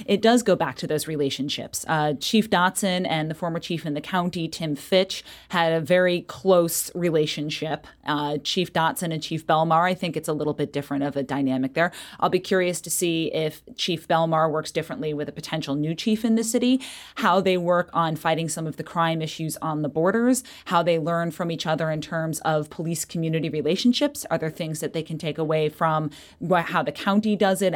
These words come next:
out in Jennings, for example? They've had a, a pretty good dynamic there. And if they learn something from the Ferguson consent decree and some of what they looked at, not the specific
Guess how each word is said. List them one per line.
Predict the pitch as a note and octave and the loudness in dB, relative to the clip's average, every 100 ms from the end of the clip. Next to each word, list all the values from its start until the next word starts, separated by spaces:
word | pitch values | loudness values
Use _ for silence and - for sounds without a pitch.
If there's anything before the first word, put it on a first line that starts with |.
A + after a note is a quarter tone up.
| - | 0
out | D#3 | -2
in | - D3+ | -2 -2
Jennings, | G3 G3+ G#3+ A3+ | 2 2 4 2
for | - A3 | 4 4
example? | G#3+ G#3+ G#3 G#3 A3 A3 G#3+ | 4 2 0 2 2 0 -2
They've | D#3 D#3 | -2 0
had | D3 B2+ | -2 -2
a, | D#3 | -6
a | |
pretty | E3 E3 | -4 -4
good | D3+ E3 | 0 -2
dynamic | D#3 D3+ D3 C#3+ C#3+ | 0 -2 -2 -4 -2
there. | F#3 G#3 A3+ - - - | 2 2 2 -4 -18 -10
And | - G3 | 0 4
if | A3 | 4
they | A3 | 4
learn | F#3+ G3+ G#3+ | 4 2 2
something | G#3+ A3 G#3 | 0 2 0
from | - F3+ F3+ F3+ | 2 2 2 0
the | F3 | 0
Ferguson | E3+ E3 F#3 G3 | 0 0 -2 -2
consent | G3+ A3 C4 D4+ | 0 4 4 2
decree | - D#3 - - | -2 -2 -4 -4
and | D#3+ D3+ | -4 -2
some | D#3+ | -2
of | D#3 | 0
what | D#3+ | 0
they | D#3+ | 0
looked | D#3 D#3+ - | 0 -2 0
at, | D#3 D#3+ | -2 0
not | F#3+ F3+ F3+ - | 2 4 2 0
the | F#3 | -2
specific | D#3+ - E3+ F3+ E3+ D#3+ | -2 -4 0 0 0 -2